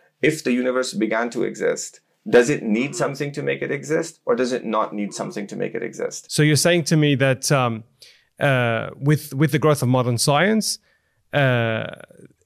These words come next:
Speaker 2: we can come to the conclusion that the universe did begin, you know, began with the Big Bang. So I'm asking you,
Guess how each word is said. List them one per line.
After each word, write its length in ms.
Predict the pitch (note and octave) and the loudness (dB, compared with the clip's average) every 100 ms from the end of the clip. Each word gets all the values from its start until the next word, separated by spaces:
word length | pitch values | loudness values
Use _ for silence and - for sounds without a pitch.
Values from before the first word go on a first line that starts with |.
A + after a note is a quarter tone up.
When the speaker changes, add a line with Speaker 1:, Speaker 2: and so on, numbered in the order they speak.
| _ _ - _ - | _ _ -20 _ 0
Speaker 2:
we 160 | C#3+ | 2
can 160 | C#3 C#3 | 2 2
come 160 | D3+ C#3 | 2 0
to 100 | C3+ | 0
the 80 | |
conclusion 440 | G#2+ A#2+ C#3+ C3+ B2+ | -2 0 2 2 2
that 220 | C3 - | 0 -2
the 80 | C3 | -2
universe 560 | A#2+ C#3 C3+ A#2 B2 | 2 2 2 0 -4
did 340 | - C3+ G#2+ _ _ - A2 | 0 -2 -2 _ _ -12 -2
begin, 480 | C3 G#2+ B2+ G#2 - _ _ _ - | -2 0 0 -2 -8 _ _ _ -4
you 80 | A#2 | -2
know, 60 | |
began 320 | A2 B2+ C#3 B2 | 0 2 2 2
with 120 | A#2+ | -2
the 80 | A2+ | -4
Big 160 | A#2 | -6
Bang. 200 | G#2 G2 - _ _ _ _ _ _ - | -6 -10 -14 _ _ _ _ _ _ -8
So 220 | - C3 | 0 0
I'm 360 | - D3+ D3+ - | 2 2 2 0
asking 400 | D3 C#3+ - C3 | 0 0 2 2
you, 320 | C#3 C#3+ F3 | 4 2 0